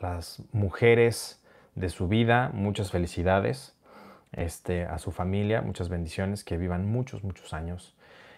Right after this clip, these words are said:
Y bueno, como te decía, acerca de las conspiraciones, ya, ya está abajo el enlace para que me hagas una pregunta al rato, en,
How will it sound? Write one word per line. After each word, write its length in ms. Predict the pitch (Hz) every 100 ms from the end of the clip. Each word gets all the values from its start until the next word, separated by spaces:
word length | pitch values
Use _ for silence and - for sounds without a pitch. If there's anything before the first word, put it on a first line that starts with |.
| -
Y 40 |
bueno, 180 | 101 110
como 140 | 107 107
te 100 | 110
decía, 340 | 107 135 135
acerca 280 | 120 135 151
de 80 | 131
las 120 | 104
conspiraciones, 800 | 101 92 104 92 - 135 127 110
ya, 200 | 110 113
ya 160 | 123
está 180 | 123 -
abajo 320 | 117 110 107
el 160 | 92 87
enlace 380 | 87 95 92 87
para 160 | 85
que 80 | 80
me 100 | 85
hagas 240 | 90 90 -
una 160 | 87
pregunta 640 | 87 82 87 87 85 82 - _ _ -
al 160 | 92
rato, 400 | 92 90 131 - - -
en, 340 | 98 87 82